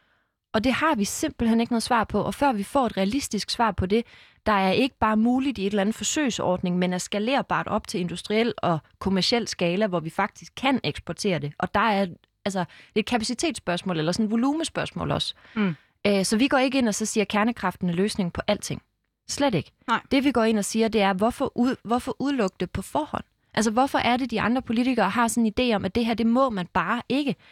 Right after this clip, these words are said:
Speaker 1: Og så er det, de nemlig hæver skrækeksemplerne frem og siger, "Men hvis I forholder jer til moderne teknologi med brint,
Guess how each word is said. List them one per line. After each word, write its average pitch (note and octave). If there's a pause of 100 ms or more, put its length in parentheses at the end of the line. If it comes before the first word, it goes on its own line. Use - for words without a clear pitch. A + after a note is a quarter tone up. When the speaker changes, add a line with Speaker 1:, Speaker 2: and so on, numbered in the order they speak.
(240)
Speaker 1:
Og A#3
så C#4
er C4+
det, C4
de A3+
nemlig A3+
hæver G3+
skrækeksemplerne G#3
frem A3+
og F#3+
siger, G#3+
"Men G#3
hvis G3+
I A3
forholder A#3+
jer F3+
til G3+
moderne G#3+
teknologi G3
med E3
brint, C4